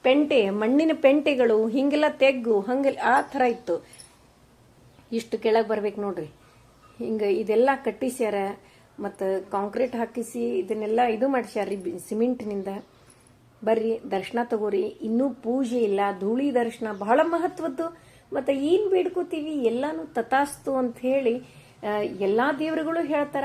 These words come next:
ಅದ್ರೊಳಗೂ ವಿಶೇಷವಾಗಿ ಉತ್ತರೇಶ್ವರ ದರ್ಶನನೇ ಬಹಳ ಕಷ್ಟದ್ರಿ. ಹೇಳಿದೆ ನಿಮಗೆ ಎಷ್ಟು ಕಷ್ಟ ಅದಂತ ಹೇಳಿ.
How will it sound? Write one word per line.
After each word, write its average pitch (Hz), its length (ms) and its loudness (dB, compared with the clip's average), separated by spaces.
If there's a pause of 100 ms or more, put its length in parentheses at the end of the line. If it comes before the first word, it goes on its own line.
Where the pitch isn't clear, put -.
ಅದ್ರೊಳಗೂ 349 440 2
ವಿಶೇಷವಾಗಿ 285 800 -2
ಉತ್ತರೇಶ್ವರ 320 600 -4 (540)
ದರ್ಶನನೇ 262 440 -4
ಬಹಳ 220 220 -6 (120)
ಕಷ್ಟದ್ರಿ. 233 520 -2 (340)
ಹೇಳಿದೆ 311 300 0
ನಿಮಗೆ 226 280 0
ಎಷ್ಟು 226 240 -6
ಕಷ್ಟ 220 240 -4
ಅದಂತ 220 360 -2
ಹೇಳಿ. 202 260 -4